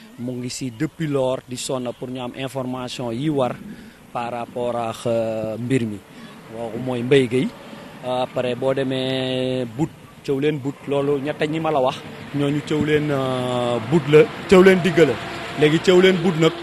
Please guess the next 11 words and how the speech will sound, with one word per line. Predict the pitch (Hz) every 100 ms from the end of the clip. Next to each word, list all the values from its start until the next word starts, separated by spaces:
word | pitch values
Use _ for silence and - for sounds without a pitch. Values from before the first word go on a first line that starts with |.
| - - - -
euh, | 135 139
boo | 139 147
fa | 151
demee | 151 139
am | 139
nañ | 143 139
kuñ | 151 151
naan, | 139 131
euh, | 127 120
Cheikh | - 160 -
Cissé, | - 156 135